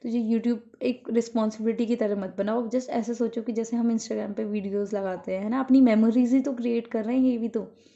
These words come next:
कल के दिन मेरे, मतलब, मेरी दी है, वो, वो बड़े लोग हैं, कोई भी है, हम लोग बाद में जाके देखेंगे कि यार हमारी फैमिली और ये वो, हमारे पास फ़ोटोज़ तो नहीं रहेंगे, but हाँ, हमारे पास YouTube वाले रहे, मतलब,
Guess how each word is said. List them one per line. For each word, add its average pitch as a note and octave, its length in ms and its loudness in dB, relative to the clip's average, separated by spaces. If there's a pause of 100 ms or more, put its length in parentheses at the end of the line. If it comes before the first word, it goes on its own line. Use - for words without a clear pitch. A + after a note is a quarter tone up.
(320)
कल A3 140 0
के A#3 100 2
दिन A3+ 140 2 (380)
मेरे, - 280 -4
मतलब, A3 540 -2
मेरी G#3+ 220 2
दी A3 400 2
है, G#3 320 0
वो, G3+ 140 -6
वो G#3+ 540 -6
बड़े G#3 260 0
लोग G#3+ 260 0
हैं, G3+ 260 -4
कोई A3+ 260 0
भी G#3+ 180 -2
है, G#3+ 160 0
हम A3 180 0
लोग G#3+ 140 0
बाद G#3 220 0
में G#3+ 100 0
जाके G#3+ 200 -2
देखेंगे G#3 340 -2
कि G3+ 140 -4
यार A3 160 0
हमारी G3+ 260 -2
फैमिली G3+ 600 -4
और G3 180 0
ये G#3 200 2
वो, G3+ 280 0 (540)
हमारे A3 240 4
पास C4 200 -2
फ़ोटोज़ A3+ 400 2
तो B3 80 -2
नहीं A#3+ 220 4
रहेंगे, A3+ 260 4
but B3 220 0
हाँ, G3+ 200 0
हमारे G3+ 240 -6
पास A#3+ 200 -4
YouTube G#3+ 420 0
वाले A3+ 220 2
रहे, G#3 280 -4
मतलब, A#3 220 -4